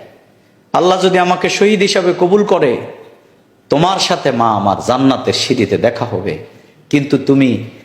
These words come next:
কান্নাকাটি করে তোমার সাথে সাক্ষাতের পথকে রুদ্ধ করে দিও।" শহীদ রবিউল ভাইয়ের মা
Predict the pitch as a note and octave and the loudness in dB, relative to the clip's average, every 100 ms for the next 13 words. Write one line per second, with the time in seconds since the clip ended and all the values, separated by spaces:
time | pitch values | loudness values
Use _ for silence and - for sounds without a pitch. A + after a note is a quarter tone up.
0 | _ D#3+ E3 G3 G#3 G#3 F3+ - C#3+ G#2+ | _ -2 2 0 0 -2 -2 0 2 2
1 | G#2+ - - - E3+ F#3+ A3 - G3+ E3+ | 0 -10 -20 -4 0 2 0 0 -2 -2
2 | - F#3+ - - D#3 A2+ A2 C#3+ D3+ - | -2 -4 -4 -6 -2 -4 -2 -2 -2 -2
3 | G2+ C3 - G#2+ - - - - - - | 0 0 -2 -4 -2 -4 -6 -12 -20 -20
4 | _ _ _ _ _ _ - - B2 A2 | _ _ _ _ _ _ -6 0 2 4
5 | A#2 B2+ C3 A#2+ A2+ G2+ G#2+ A#2 G2 - | 4 4 2 2 2 0 0 0 -2 -6